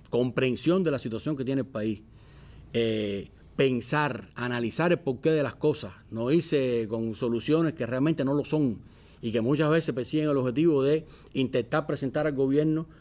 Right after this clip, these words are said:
como un gobierno inepto, como un Estado fallido, donde las soluciones están en el capitalismo. Aquí no hay solución en el capitalismo. Aquí las soluciones están dentro del socialismo. Y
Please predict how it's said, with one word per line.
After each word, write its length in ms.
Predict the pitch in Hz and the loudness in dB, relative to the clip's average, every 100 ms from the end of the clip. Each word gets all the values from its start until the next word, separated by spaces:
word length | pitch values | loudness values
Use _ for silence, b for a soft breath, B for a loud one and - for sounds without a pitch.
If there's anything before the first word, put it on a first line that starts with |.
| B | B
como 240 | - 110 120 | -6 -2 2
un 80 | 143 | 4
gobierno 680 | 139 139 151 147 143 131 120 | 4 4 2 2 2 2 0
inepto, 640 | 123 151 143 - 180 160 | 0 0 0 -2 -4 -2
como 220 | 113 113 | -4 0
un 100 | 139 | 0
Estado 400 | 139 147 151 143 | 0 0 2 2
fallido, 560 | 123 127 139 165 202 208 B B B B | 0 0 4 6 4 0 B B B B
donde 300 | 104 139 160 | -2 0 2
las 120 | 131 | 0
soluciones 420 | 123 113 147 156 | 0 0 0 0
están 440 | 143 139 151 170 170 - - | 0 0 0 0 0 -6 -4
en 180 | 147 196 | 2 2
el 100 | 165 | 2
capitalismo. 560 | 127 113 117 110 92 98 - | -4 -4 -4 -4 -8 -16 -14
Aquí 240 | - 107 156 | -6 0 4
no 80 | |
hay 40 | 170 | 2
solución 420 | 151 139 170 170 | 2 -2 0 -2
en 40 | |
el 60 | 143 | -2
capitalismo. 560 | - 110 127 165 - 160 - B B B | -4 -4 -2 -4 -6 -14 -16 B B B
Aquí 260 | 110 104 | -2 2
las 140 | 151 143 | 2 2
soluciones 380 | 135 117 160 151 | 0 0 0 -2
están 260 | 180 180 | 0 0
dentro 300 | 151 208 156 | 2 0 0
del 80 | 123 | -4
socialismo. 500 | 110 - 101 101 107 - - B B B B | -6 -8 -8 -8 -12 -18 -20 B B B B
Y 400 | - 123 175 - | 0 2 2 0